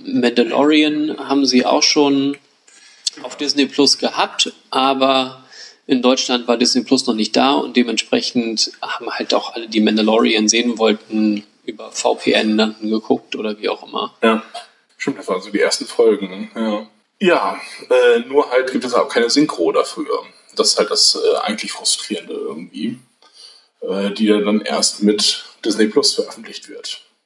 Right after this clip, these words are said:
Speaker 2: Äh, nicht Disney Plus,
Speaker 1: Paramount
Speaker 2: Paramount
Speaker 1: Plus.
Speaker 2: Plus.
Speaker 1: Warum auch alles mit Plus?
Speaker 2: <clears throat> Ja.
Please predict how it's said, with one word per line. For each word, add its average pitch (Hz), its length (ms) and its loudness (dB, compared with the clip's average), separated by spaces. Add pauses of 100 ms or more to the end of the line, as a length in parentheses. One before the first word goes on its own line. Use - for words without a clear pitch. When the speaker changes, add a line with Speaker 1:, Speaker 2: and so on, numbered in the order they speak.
(260)
Speaker 2:
Äh, 98 160 2
nicht - 160 -4
Disney - 220 -2
Plus, 139 320 4
Speaker 1:
Paramount 104 200 -2
Speaker 2:
Paramount 120 200 2
Speaker 1:
Plus. 113 260 2
Speaker 2:
Plus. - 320 2
Speaker 1:
Warum 107 220 -2
auch 98 120 0
alles 104 240 2
mit 113 160 -6
Plus? - 400 2
Speaker 2:
<clears throat> - 680 0
Ja. - 240 -2